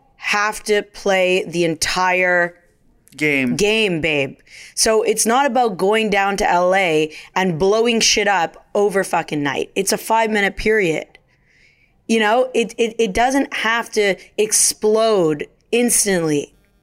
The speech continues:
Speaker 1: It could take months. So remember, you're not going there to go and be,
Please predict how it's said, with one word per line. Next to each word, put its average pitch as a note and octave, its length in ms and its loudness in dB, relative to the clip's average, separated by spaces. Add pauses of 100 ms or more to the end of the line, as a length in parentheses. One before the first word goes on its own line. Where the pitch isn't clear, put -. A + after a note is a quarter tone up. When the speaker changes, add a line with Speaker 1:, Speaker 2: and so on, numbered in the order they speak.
(840)
Speaker 1:
It G#3+ 120 0
could A#3+ 200 0
take C4 340 -2
months. F#3+ 640 -2 (340)
So A3+ 280 0 (100)
remember, A#3+ 480 2
you're G#3 200 0
not A#3 220 0
going A3 300 2
there F#3+ 320 2 (200)
to G3+ 120 0
go G3+ 320 2
and G3 180 -2
be, G3 260 -4